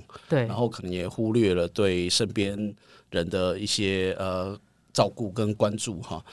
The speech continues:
Speaker 2: 所以其实现在其实如果有，呃，足够的条件的情况下，我倒是希望放慢一些。
Speaker 1: 嗯。
Speaker 2: 那，但很多时候其实我是，也是被逼着要往前进的，你也知道哈。
Speaker 1: 哦，我懂，
Speaker 2: 啊，
Speaker 1: 完全理解。
Speaker 2: 如果没有人逼着我，我其实有时候也，也喜欢懒散一些。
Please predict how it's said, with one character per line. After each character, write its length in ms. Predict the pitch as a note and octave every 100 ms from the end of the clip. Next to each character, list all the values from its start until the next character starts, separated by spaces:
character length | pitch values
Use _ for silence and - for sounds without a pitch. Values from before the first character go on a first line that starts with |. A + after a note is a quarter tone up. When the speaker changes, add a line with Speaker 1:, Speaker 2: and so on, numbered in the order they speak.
| -
Speaker 2:
所 140 | - C3+
以 20 |
其 140 | -
实 120 | B2
现 220 | A#2+ - C#3+
在 180 | C3+
其 160 | A2 A2+
实 260 | G#2 G#2 G2+
如 120 | A#2+
果 180 | A#2+ A2
有， 380 | A2 G2 E2 - - - - _
呃， 240 | G2 F2+ F2 -
足 140 | -
够 180 | G#3 C#3+
的 220 | A2 G2+
条 260 | G2 A2+ G2+
件 220 | - B2+ G#2 -
的 100 | G2
情 160 | -
况 160 | G#2 A#2+
下， 220 | G#2 G#2
我 100 | F#2
倒 240 | A2 F2+ F2
是 160 | -
希 200 | A#2 A#2+
望 120 | G#2+
放 220 | - - A2
慢 180 | G#2
一 60 | G2
些。 280 | F#2 G2 F2 - - -
Speaker 1:
嗯。 180 | D#3
Speaker 2:
那， 240 | C#3 A2+ G#2
但 180 | F3+ D#3 -
很 220 | - A#2
多 140 | E3 G3
时 100 | D#3
候 100 | C#3+
其 140 | C3+
实 80 | B2+
我 80 | F#2+
是， 100 | D3 C3
也 140 | A2
是 100 | -
被 160 | D#3+ F3
逼 320 | C3+ F3+ G3+
着 140 | D#3+ C3
要 120 | C#3
往 160 | G2+
前 220 | E2+ F#2+ A#2
进 180 | E3
的， 60 | G#2
你 80 | F#2+
也 80 | F#2
知 120 | G2
道 120 | G2
哈。 220 | - -
Speaker 1:
哦， 60 | B2
我 120 | A#2+
懂， 160 | B2+ A2+
Speaker 2:
啊， 120 | A#2
Speaker 1:
完 60 | C#3
全 0 |
理 40 |
解。 60 | D3+
Speaker 2:
如 60 |
果 40 | D#3+
没 140 | B2+
有 80 | F3
人 160 | B2 A#2+
逼 160 | C#3+
着 160 | C#3 A#2
我， 280 | G2+ F#2 G2
我 40 |
其 140 | -
实 140 | C3 B2+
有 120 | F#2
时 100 | F#2
候 140 | A2+
也， 160 | G2+ F#2
也 120 | - F#2
喜 180 | -
欢 280 | F2 G#2+ A2
懒 120 | G#2+
散 240 | E2+ - A#2
一 120 | A2
些。 260 | - G2